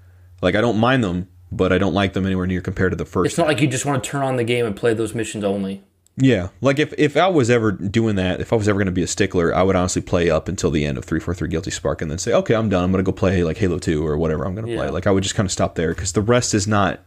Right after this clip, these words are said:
Speaker 1: as fun. The tone is cool, it's not as fun.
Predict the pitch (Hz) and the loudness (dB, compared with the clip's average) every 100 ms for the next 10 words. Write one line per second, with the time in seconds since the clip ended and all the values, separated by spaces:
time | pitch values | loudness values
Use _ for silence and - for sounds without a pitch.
0 | - - - - - 85 82 123 - 135 | -8 -8 -10 -8 -4 -4 -2 -2 0 2
1 | 202 160 - - 85 73 92 _ _ - | 2 2 0 -4 -2 -4 -8 _ _ -12
2 | - 67 - 98 | -8 -8 -6 -6